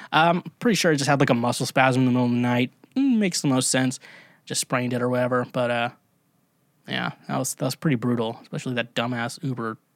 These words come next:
Eats delivery driver. Uh, fuck her. And, uh, fuck that she can't read l-, she can't read letters. Fuck you. Seriously? You tell me you can't read letters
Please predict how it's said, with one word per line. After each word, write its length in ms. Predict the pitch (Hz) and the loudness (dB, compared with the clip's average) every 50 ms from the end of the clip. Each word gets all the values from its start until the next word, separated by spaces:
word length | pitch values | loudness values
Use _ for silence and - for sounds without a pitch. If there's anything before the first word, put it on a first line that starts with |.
| - - | -18 -12
Eats 320 | - 131 120 - - - | -10 -10 -10 -8 -6 -6
delivery 380 | - - - 131 131 117 117 117 | -6 -6 -8 -8 -8 -8 -8 -8
driver. 460 | 113 - - 123 127 127 123 127 135 - - - - - - - - - - | -6 -6 -6 -6 -6 -6 -8 -10 -10 -12 -16 -20 -20 -20 -20 -20 -18 -12 -10
Uh, 100 | 135 147 | -10 -10
fuck 300 | - - 147 139 139 - | -4 -2 -2 -2 0 0
her. 280 | - 127 117 117 113 - _ _ _ _ | 0 0 0 -2 -4 -6 _ _ _ _
And, 340 | - 131 131 123 120 117 120 | -8 -6 -6 -4 -4 -4 -4
uh, 300 | 120 120 120 131 139 - _ _ | -2 -2 -2 -4 -6 -8 _ _
fuck 260 | - - 139 135 135 _ | -6 -4 -2 -2 -2 _
that 140 | - 113 113 | 0 -2 0
she 140 | - - 127 | -2 -6 -4
can't 260 | - - 185 123 - | -2 0 0 0 -2
read 320 | 123 123 123 117 123 147 131 | -4 -4 -4 -4 -6 -6 -4
l-, 140 | 156 143 143 - | -4 -4 -2 -2
she 160 | - - - | -4 -2 0
can't 240 | - 262 220 170 165 | 2 4 4 4 4
read 420 | 147 147 147 151 151 160 165 147 | 4 4 4 4 4 4 4 4
letters. 560 | 139 131 127 131 131 135 143 147 156 160 - | 4 4 4 4 4 4 4 4 2 2 0
Fuck 340 | - - - - 156 - - | -2 0 0 0 0 -2 -6
you. 300 | 123 110 104 110 113 - - _ _ - - - _ _ _ _ _ _ _ _ _ _ _ _ _ _ _ _ _ - | -12 -10 -10 -10 -12 -12 -14 _ _ -20 -20 -20 _ _ _ _ _ _ _ _ _ _ _ _ _ _ _ _ _ -8
Seriously? 600 | - - - 269 262 262 254 247 214 - 254 247 240 | -4 0 2 4 4 4 4 4 4 4 4 4 4
You 280 | 247 - - - - | 2 0 -4 -8 -2
tell 140 | - - 269 | 2 4 4
me 100 | 247 247 | 6 6
you 200 | 226 233 226 202 | 4 4 4 2
can't 460 | - - - - 226 214 214 208 - | 2 0 2 4 4 6 6 4 4
read 420 | 185 165 160 185 196 196 202 214 180 | 4 4 4 4 4 4 4 4 4
letters 760 | 180 160 160 175 180 180 196 196 196 202 208 202 - - - | 4 4 4 4 4 4 2 2 2 2 2 2 0 -2 -4